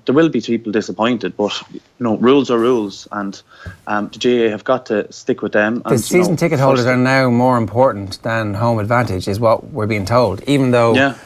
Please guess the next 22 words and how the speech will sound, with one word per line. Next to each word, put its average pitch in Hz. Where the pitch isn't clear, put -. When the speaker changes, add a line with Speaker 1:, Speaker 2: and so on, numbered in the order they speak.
Speaker 1:
yeah. 127
Speaker 2:
even 135
though 131
there 123
is 127
a 107
stipulation 127
within 120
the 110
season 113
ticket 120
holders, 110
uh, 110
when 117
they 117
buy 123
the 110
ticket, 113
that 110
they're 113
not 117
guaranteed, 113